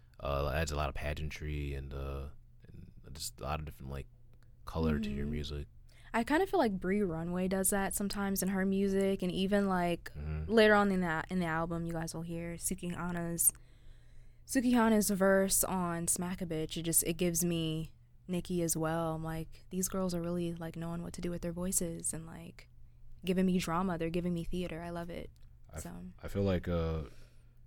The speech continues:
Speaker 1: Rico reminds me a lot of D M X 'cause, uh, he would do a lot of similar things when he'd be rapping.
Speaker 2: Mm-hmm.
Speaker 1: And, uh, they both have, like, such, I feel like,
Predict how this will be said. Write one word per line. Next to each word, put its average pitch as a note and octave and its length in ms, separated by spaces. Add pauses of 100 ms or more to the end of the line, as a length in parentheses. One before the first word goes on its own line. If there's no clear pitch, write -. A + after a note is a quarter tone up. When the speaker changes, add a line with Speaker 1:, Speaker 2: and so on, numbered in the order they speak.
(500)
Speaker 1:
Rico F2 240
reminds E2+ 340
me D#2 160
a C#2+ 80
lot D2 140
of C#2 80
D D2 140
M C#2+ 100
X D2 260
'cause, D2 240
uh, D2 120
he D2 120
would D#2+ 160
do D#2 140
a D2+ 40
lot D2+ 120
of C#2+ 60
similar D2+ 320
things D2+ 340
when D2 120
he'd D2+ 180
be C#2+ 180
rapping. D3 500 (100)
Speaker 2:
Mm-hmm. G3 440 (160)
Speaker 1:
And, D2+ 100
uh, C#2+ 180
they D2 100
both D#2+ 220
have, D#2 160
like, D2+ 180
such, - 360 (120)
I D3 100
feel - 160
like, D3 380